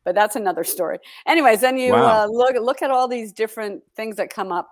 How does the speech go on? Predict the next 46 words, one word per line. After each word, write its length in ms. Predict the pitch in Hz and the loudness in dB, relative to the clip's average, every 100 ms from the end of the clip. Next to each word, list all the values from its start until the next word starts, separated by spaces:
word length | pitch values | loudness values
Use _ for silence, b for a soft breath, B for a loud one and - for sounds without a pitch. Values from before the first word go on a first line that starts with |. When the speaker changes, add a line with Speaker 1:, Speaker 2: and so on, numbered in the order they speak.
| - | -20
Speaker 1:
C-, 220 | - 196 | -20 -20
get 220 | 185 269 269 | -4 -4 -4
the 80 | |
group 220 | 233 240 180 | -8 -2 4
Speaker 2:
Wait, 200 | 214 - | 4 4
Speaker 1:
to 60 | |
Speaker 2:
wait 100 | 208 | 2
a 20 | 196 | 4
minute. 100 | 143 | 2
Speaker 1:
cluster. 220 | 165 - | 0 0
Speaker 2:
Let's, 20 | |
let's 140 | 175 - | -4 0
come 140 | 214 | 2
back. 180 | 202 180 | 2 2
Let's 120 | 175 - | -2 -2
come 120 | 202 | 0
back 180 | 175 - | 0 0
to, 180 | 165 | -6
Speaker 1:
<laughs> 60 | 139 | -6
Speaker 2:
to 100 | - | -6
the 120 | 135 | -4
advisory 400 | 120 131 147 120 | 0 2 2 -2
board, 240 | 87 78 101 | -4 -10 -10
'cause 120 | 101 | -12
this 200 | 156 175 | -10 -10
is 100 | 123 | -8
the, 140 | 104 _ | -8 _
the 180 | 107 98 | -8 -8
customer 680 | - - 165 175 151 117 | -8 -6 -4 -4 -4 -4
advisory 480 | 95 87 85 85 82 | -4 -6 -6 -8 -10
board, 340 | 80 80 71 131 | -12 -14 -16 -10
Speaker 1:
Mm-hmm. 520 | 214 208 220 202 170 151 - | -8 -6 -6 -6 -8 -10 -4
Speaker 2:
which 240 | 117 117 | -2 0
is, 180 | 120 110 | -2 -2
I've 160 | 127 160 | -2 2
always 220 | 165 135 | 0 0
thought 180 | 156 135 | -2 -2
of 120 | 123 | -2
advisory 460 | 110 123 139 131 113 | -2 0 0 -2 -4
boards 300 | 110 110 95 | -4 -8 -10
as 80 | |
being 200 | 95 104 101 | -10 -8 -6
more 160 | 101 | -8
s-, 100 | 92 - | -10 -12
more 180 | 110 95 | -12 -12
strategic, 340 | - 90 - | -10 -10 -8